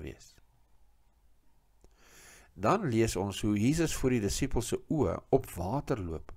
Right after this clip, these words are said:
Ek sou ook dink dit moes 'n spook wees of iets. Hier sien ons weer waar Jesus hulle geloof versterk dat hy werklik die Seun van God is. En dat selfs die natuur hom gehoorsaam is as skepper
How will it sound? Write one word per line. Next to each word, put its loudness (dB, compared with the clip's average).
Ek 2
sou 4
ook 2
dink 4
dit -2
moes -4
'n -8
spook 2
wees -4
of -12
iets. -12
Hier 4
sien 6
ons 2
weer 6
waar 6
Jesus 0
hulle 2
geloof 0
versterk -2
dat -2
hy 0
werklik -4
die -6
Seun -4
van -6
God -2
is. -18
En 4
dat 4
selfs 8
die 4
natuur 4
hom 0
gehoorsaam 4
is -2
as 4
skepper 0